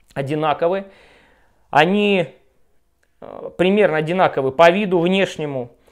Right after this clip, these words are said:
Они примерно одинакового качества, я могу сказать, те изделия. Это уже изделие пережил, «Сплав тысячу пережил уже стирок,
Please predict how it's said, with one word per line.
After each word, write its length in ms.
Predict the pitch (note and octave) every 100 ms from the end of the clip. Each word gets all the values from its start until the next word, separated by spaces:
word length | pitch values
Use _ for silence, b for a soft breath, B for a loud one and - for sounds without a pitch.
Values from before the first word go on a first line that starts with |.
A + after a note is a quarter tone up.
| b b b
Они 240 | D3+ F3+
примерно 1000 | F3+ F#3+ G#3+ A3 F#3 F3 E3 D#3+ D#3 D3+ D#3+
одинакового 640 | E3 G3+ G3 - D3 D3
качества, 480 | C#3+ G3+ G3 - E3
я 40 |
могу 220 | D3+ D#3+ D#3
сказать, 340 | - D#3+ -
те 100 | D#3
изделия. 420 | C#3 C3+ D3+ C3+
Это 160 | C3+ D3+
уже 220 | C#3+ D#3+
изделие 340 | D3 D#3+ E3+ C#3+
пережил, 600 | D3+ D#3 D3+ D3 E3 D#3
«Сплав 400 | - F3 D3 -
тысячу 360 | F3 C3+ D3
пережил 380 | C3 D#3 D#3 D#3
уже 160 | C#3 C#3
стирок, 460 | - G#3 F#3 -